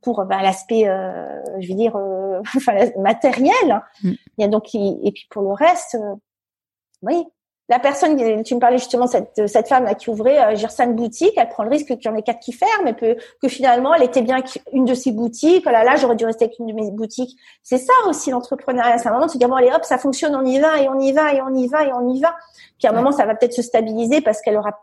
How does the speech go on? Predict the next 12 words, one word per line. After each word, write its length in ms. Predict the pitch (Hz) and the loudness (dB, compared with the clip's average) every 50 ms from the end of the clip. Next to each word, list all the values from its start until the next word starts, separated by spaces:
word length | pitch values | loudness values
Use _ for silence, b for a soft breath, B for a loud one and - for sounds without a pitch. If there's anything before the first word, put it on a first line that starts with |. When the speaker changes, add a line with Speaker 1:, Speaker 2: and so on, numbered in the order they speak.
| _ _ _ _ _ - | _ _ _ _ _ -2
Speaker 1:
peut-être 280 | 240 214 - - - | -2 -2 -2 -6 -8
plus 160 | - - 262 233 | -4 0 0 2
envie, 300 | 220 226 240 247 269 415 554 605 539 349 233 208 | 2 2 2 2 4 4 4 4 4 2 2 0
qu'elle 120 | - 226 202 | -2 -2 -2
sera 200 | - - - 214 | -2 -2 -2 -2
bien 140 | 208 220 240 | 0 2 2
avec 120 | 233 233 233 | 2 2 0
ses 80 | - | -6
cinq 240 | 214 - 226 214 - - | -8 -10 -10 -12 -10 -10
magasins. 300 | 202 202 214 214 247 339 508 508 B B B B B - | -8 -4 -2 -2 0 0 -2 -4 B B B B B -4
Peut-être 380 | 247 240 240 330 359 415 - - | -4 0 2 2 2 2 2 2
que, 400 | - 208 202 208 208 202 220 | 4 4 4 4 2 0 -2